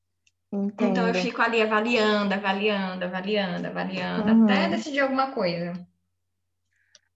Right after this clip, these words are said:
Speaker 2: Bom, isso é bom. Olha, de uns anos pra cá, eu me tornei essa pessoa. E aí, graças a todo mundo que eu já fiz aqui os agradecimentos, né? Mas antes, não. E aí, eu acho que foi bem nessa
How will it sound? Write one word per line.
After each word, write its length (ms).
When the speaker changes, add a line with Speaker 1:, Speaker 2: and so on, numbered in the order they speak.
Speaker 2:
Bom, 500
isso 180
é 20
bom. 360
Olha, 360
de 280
uns 180
anos 260
pra 200
cá, 260
eu 40
me 140
tornei 240
essa 160
pessoa. 640
E 100
aí, 400
graças 440
a 80
todo 220
mundo 300
que 100
eu 60
já 140
fiz 240
aqui 240
os 80
agradecimentos, 760
né? 180
Mas 360
antes, 400
não. 360
E 140
aí, 180
eu 80
acho 220
que 60
foi 140
bem 160
nessa 260